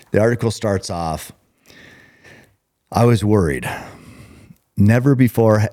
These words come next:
had I met Roy Roth, and now he and I would spend two weeks alone together on Kodiak Island.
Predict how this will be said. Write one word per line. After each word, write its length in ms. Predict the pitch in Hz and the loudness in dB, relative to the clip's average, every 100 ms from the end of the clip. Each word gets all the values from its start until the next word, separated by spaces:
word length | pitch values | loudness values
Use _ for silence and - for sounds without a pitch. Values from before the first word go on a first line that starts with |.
| _ | _
had 220 | - 101 92 | -4 0 2
I 160 | 90 | 2
met 260 | 90 95 71 | 2 2 0
Roy 240 | 85 92 | 0 2
Roth, 540 | 85 90 85 78 87 - | 2 0 0 -2 -6 -4
and 140 | 90 | -2
now 180 | 90 98 | 2 2
he 220 | 101 120 | 2 2
and 100 | 107 | 2
I 120 | 98 | 2
would 140 | 95 92 | 2 -2
spend 320 | - 92 87 | -4 -4 -2
two 140 | - | 0
weeks 240 | 107 107 - | 0 0 -2
alone 320 | 92 92 95 | -6 -2 -2
together 380 | 101 87 85 78 | -2 -2 0 0
on 120 | 76 | -2
Kodiak 440 | - 92 80 76 73 | -2 0 0 -2 -4
Island. 460 | 73 65 60 - | -4 -6 -12 -16